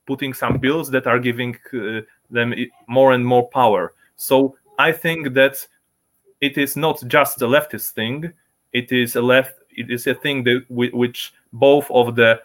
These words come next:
both sides of the, uh, political spectrum in Poland are enjoying, the fracture between people, the,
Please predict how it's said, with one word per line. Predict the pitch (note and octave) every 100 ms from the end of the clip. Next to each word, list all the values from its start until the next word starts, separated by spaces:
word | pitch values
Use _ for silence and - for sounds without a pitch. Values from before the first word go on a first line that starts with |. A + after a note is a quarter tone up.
| _
both | B2+ D#3 D3+
sides | - C#3 C3 B2 -
of | A2 G#2+ G#2+
the, | A2 A2 A2+ _ _ _ _ A2+
uh, | G#2+ G#2+ - -
political | C#3 C#3+ C3 C3 A#2+ A2+
spectrum | - - C#3 - C3 A#2+
in | A2+ A2+
Poland | C3+ C3 A#2+ A2+ - _ _ _
are | A2+ A#2
enjoying, | B2 B2+ C3+ A#2+ G#2 G2+
the | G#2+ G#2+ -
fracture | D3 C3+ - B2
between | A#2 A#2 B2 A2+ _
people, | C#3+ C3 G#2
the, | G2 G#2+ G#2